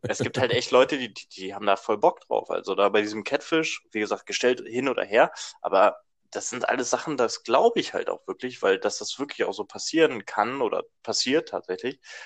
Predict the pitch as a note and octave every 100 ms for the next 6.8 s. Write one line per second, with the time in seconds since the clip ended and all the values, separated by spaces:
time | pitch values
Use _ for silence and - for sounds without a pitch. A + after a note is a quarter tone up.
0 | - F#2+ F2+ G2 G#2+ F#2+ A#2 A#2 G#2+ G#2+
1 | B2 G#2+ A2+ G2 G2+ D3 C3 A2+ G#2 -
2 | B2+ B2+ - - G2+ G2+ G#2 - F#2+ F#2
3 | F#2 - - C#3 A#2 - A#2+ G#2+ A#2 -
4 | B2 - - - G#2 F#2+ F#2 - - D3
5 | - D#3 - - A#2 G2+ F#2 F#2+ G2+ A2+
6 | - - - A2+ G#2 A2+ C#3 A2